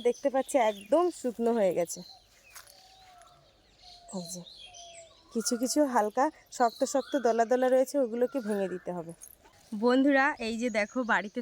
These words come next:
থাকা উপকরণ দিয়ে কিন্তু খুব সুন্দর সিঁদুর বানিয়ে ফেলেছি। এই যে দেখো, হাত দিয়ে তোমাদেরকে একটু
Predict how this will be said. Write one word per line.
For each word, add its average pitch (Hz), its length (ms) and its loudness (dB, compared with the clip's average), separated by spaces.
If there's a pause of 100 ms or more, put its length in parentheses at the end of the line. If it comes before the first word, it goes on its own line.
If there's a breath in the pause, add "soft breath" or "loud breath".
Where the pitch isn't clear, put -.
থাকা 233 160 -4 (100)
উপকরণ 214 480 -6
দিয়ে 220 120 -6 (100)
কিন্তু 226 200 -10 (120)
খুব 240 120 -8 (140)
সুন্দর 202 280 -10 (120)
সিঁদুর 196 360 -8
বানিয়ে 202 300 -4
ফেলেছি। 196 340 -10 (540 soft breath)
এই 196 120 -8
যে 208 160 -6
দেখো, 185 180 -10 (100)
হাত 180 200 -6
দিয়ে 196 200 -6
তোমাদেরকে 185 420 -6 (100)
একটু - 160 -16